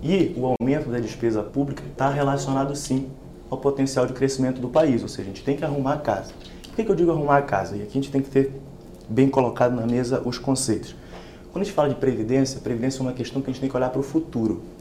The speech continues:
Então, não é só olhar o déficit que existe,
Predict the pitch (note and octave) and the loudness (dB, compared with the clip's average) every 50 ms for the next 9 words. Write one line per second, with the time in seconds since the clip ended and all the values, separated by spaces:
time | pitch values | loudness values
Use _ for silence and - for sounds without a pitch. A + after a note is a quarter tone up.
0 | - - - - - - B2+ B2+ B2+ - D3+ D#3 F3 G3 G#3+ G3+ D#3+ - - - | -18 -18 -18 -18 -10 -6 -6 -4 -2 -2 0 0 2 4 4 4 2 2 -2 -2
1 | - C#3 C3+ C#3+ C3 - F2+ E2 C#2+ - - A#2+ A#2 A2 A#2 A#2 A#2 A2+ A2 A2 | 0 4 6 6 6 4 0 -6 -8 -6 -2 0 0 2 2 2 2 2 2 2
2 | G#2+ G#2 G#2 - - - - D#3 C#3+ A2+ A2 A#2+ A#2 - - - | 2 2 0 -2 -8 -4 -2 -2 0 2 0 0 0 -2 -6 -10